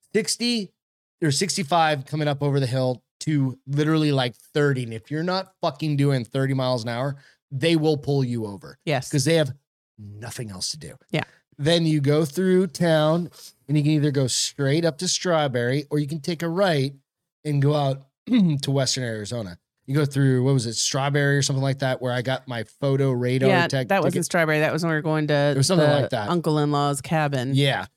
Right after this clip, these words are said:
Speaker 1: So, like, they didn't even have a cop in the town
Speaker 2: No,
Speaker 1: that gave
Speaker 2: they
Speaker 1: me
Speaker 2: didn't
Speaker 1: the
Speaker 2: have,
Speaker 1: ticket.
Speaker 2: they had photo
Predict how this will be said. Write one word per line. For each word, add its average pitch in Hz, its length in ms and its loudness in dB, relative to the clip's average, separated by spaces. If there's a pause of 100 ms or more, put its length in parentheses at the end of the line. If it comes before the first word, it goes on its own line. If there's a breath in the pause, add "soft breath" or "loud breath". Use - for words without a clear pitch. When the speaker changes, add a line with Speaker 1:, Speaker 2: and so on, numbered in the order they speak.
(280)
Speaker 1:
So, 143 380 0 (140)
like, 156 180 -2
they 175 100 0
didn't 170 160 0
even 156 80 2
have 143 100 0
a 135 60 -2
cop 143 280 0
in 143 60 -2
the 131 80 2
town 127 400 -4 (180)
Speaker 2:
No, 160 220 0
Speaker 1:
that 127 200 -4
gave 123 200 -2
Speaker 2:
they 160 80 0
Speaker 1:
me - 60 2
Speaker 2:
didn't 170 180 2
Speaker 1:
the 165 60 2
Speaker 2:
have, 151 280 0
Speaker 1:
ticket. - 120 -2
Speaker 2:
they 160 160 2
had 156 180 0 (720)
photo 147 320 0